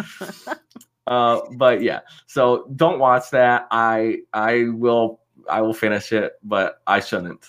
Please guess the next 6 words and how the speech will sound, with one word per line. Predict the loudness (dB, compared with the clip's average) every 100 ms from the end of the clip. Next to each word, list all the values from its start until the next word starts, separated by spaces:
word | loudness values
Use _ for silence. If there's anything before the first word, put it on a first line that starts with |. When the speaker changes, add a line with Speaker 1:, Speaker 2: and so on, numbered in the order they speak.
| _ _ _ _ -14
Speaker 1:
You | -12
shouldn't. | -6 -6 -6 -10 -18 -20 _ _ _ _ _ _ _ _ -8
Speaker 2:
Um, | -2 0 0 0 -4 -8 -14 _ _
Speaker 1:
Save | -12 -8 -8
your | -4
time. | -4 -4 -10